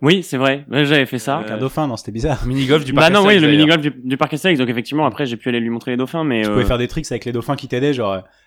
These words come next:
Speaker 2: et regarde, pof, tu mets un angle à quarante-cinq degrés, t'as le dauphin qui saute, qui met un petit coup.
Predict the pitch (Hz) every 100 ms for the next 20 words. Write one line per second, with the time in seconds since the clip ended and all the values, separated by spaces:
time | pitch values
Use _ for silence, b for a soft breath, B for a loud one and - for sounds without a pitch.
0 | b 101 101 104 98 - _ - _ -
1 | 262 214 - - 131 135 143 139 143 135
2 | 143 127 127 139 170 139 135 156 185 175
3 | 143 - 185 180 135 139 147 - 151 -
4 | -